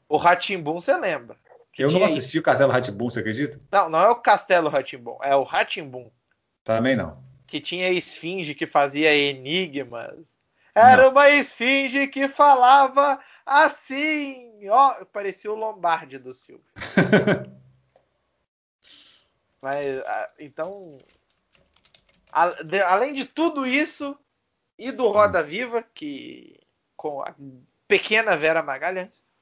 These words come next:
Speaker 2: É.
Speaker 1: que ela é pequenininha.
Speaker 2: Hum.
Speaker 1: É, terei,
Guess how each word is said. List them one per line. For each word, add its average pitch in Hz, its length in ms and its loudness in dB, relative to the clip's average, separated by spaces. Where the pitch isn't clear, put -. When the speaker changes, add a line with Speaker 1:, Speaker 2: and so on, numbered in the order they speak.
Speaker 2:
É. 90 240 -20
Speaker 1:
que - 80 -20
ela 135 140 -14
é 143 40 -14
pequenininha. 131 680 -20
Speaker 2:
Hum. 127 80 -20
Speaker 1:
É, 143 400 -2
terei, 190 400 -2